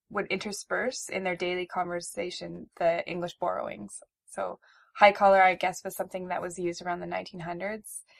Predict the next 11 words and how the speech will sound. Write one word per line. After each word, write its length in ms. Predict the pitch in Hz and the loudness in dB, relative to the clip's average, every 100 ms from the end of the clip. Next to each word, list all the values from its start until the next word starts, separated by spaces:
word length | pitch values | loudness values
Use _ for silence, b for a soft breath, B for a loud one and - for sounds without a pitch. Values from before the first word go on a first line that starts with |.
| - _ _ | -20 _ _
in 360 | 190 170 165 - _ | 0 2 -2 -8 _
English 340 | 196 190 175 - | 0 0 -2 -4
speaking. 600 | - 165 - 196 202 202 _ B B - | -8 -8 -8 -8 -8 -10 _ B B -4
And 120 | 180 | 2
so 120 | 185 | 2
those 300 | 175 170 - | 4 2 0
two 200 | - 180 | -4 -2
words 360 | 170 165 165 - | 2 0 0 -2
were 100 | 160 | -2
adopted 520 | 156 165 170 - 170 | 0 -2 -2 -6 -8
into, 640 | - 170 165 - 165 170 | -6 -8 -8 -8 -8 -8